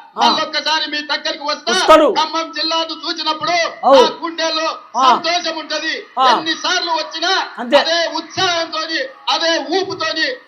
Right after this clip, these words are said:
Speaker 2: మీరు అండగా నిలబడుతున్నారు. మీ ఉత్సాహాన్ని ఊపిరిగా తీసుకొని
Speaker 1: ఆ.
Speaker 2: తెలంగాణ రాష్ట్రాన్ని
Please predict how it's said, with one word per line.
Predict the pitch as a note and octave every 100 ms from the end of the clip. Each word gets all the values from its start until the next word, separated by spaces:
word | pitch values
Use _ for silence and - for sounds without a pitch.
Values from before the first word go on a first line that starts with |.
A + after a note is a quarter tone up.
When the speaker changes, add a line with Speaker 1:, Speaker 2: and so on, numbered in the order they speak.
| _
Speaker 2:
మీరు | A#3+ C#4 C4
అండగా | C4+ C#4+ C#4
నిలబడుతున్నారు. | C4+ C#4+ D4 C#4+ C#4 C4+ C#4 B3+ - _ G3+
మీ | C#4
ఉత్సాహాన్ని | C4 C4 D4+ D#4+ D#4 D4+
ఊపిరిగా | D4 C4+ E4+ E4 D4 D4
తీసుకొని | D#4+ D#4+ D4+ D4+ E4 - C4+
Speaker 1:
ఆ. | C#4
Speaker 2:
తెలంగాణ | B3 D4 C#4+ C#4+ C#4 C4+
రాష్ట్రాన్ని | D#4+ - E4 F4 F4+